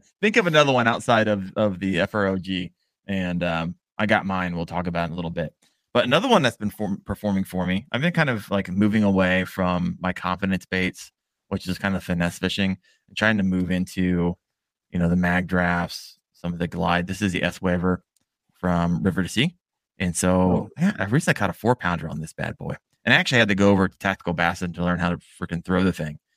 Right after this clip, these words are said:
Speaker 1: Um,
Speaker 2: <clears throat>
Speaker 1: so I had to dial that in. They're showing some tricks. So if you looking to get, or if you have one of these, you're like, "I can't pick anything up on it." I was having a conversation with someone, uh, back and forth on YouTube today. He's like, "I watched it. <laughs> I watched the video from Tactical Bassin. I still <laughs> can't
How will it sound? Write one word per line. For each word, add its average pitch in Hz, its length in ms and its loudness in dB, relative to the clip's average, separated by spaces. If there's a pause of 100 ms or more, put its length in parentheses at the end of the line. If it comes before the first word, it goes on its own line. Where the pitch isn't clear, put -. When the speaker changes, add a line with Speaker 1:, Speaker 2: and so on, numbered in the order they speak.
(200)
Speaker 1:
Um, 85 460 0
Speaker 2:
<clears throat> - 100 -8
Speaker 1:
so 90 320 2 (100)
I 101 40 -2
had 95 80 0
to 95 60 0
dial 92 300 2
that 90 160 0
in. 92 300 0
They're 90 140 0
showing 90 260 0
some 80 100 -12
tricks. - 340 -4
So 87 140 0
if 87 140 -6
you 92 260 0 (400)
looking 120 360 2
to 107 40 2
get, 104 300 2
or 92 80 -4
if 87 60 -2
you 92 80 2
have 113 180 4
one 107 140 0
of 90 80 0
these, 90 200 0
you're 85 100 -2
like, 85 120 -2
"I 85 60 -12
can't - 220 -4
pick - 140 -10
anything 87 300 -2
up 87 140 -4
on 82 120 -4
it." 80 100 -4
I 80 40 -2
was 87 100 -8
having 95 160 2
a 87 40 -2
conversation 85 560 -2
with 85 100 -2
someone, 85 400 -2 (240)
uh, 87 120 -6
back 87 200 -2
and 85 100 -8
forth 82 200 -4
on 85 120 -4
YouTube 90 380 -2
today. 87 460 2 (400)
He's 185 100 0
like, 165 220 -2 (180)
"I - 100 -2
watched - 440 0
it. 85 100 -4
<laughs> - 280 -16
I 107 100 6
watched 123 340 4
the 113 80 2
video 98 340 4
from 110 160 -6
Tactical - 380 -2
Bassin. 82 340 0
I 107 60 2
still 165 400 2
<laughs> - 60 -6
can't - 200 -8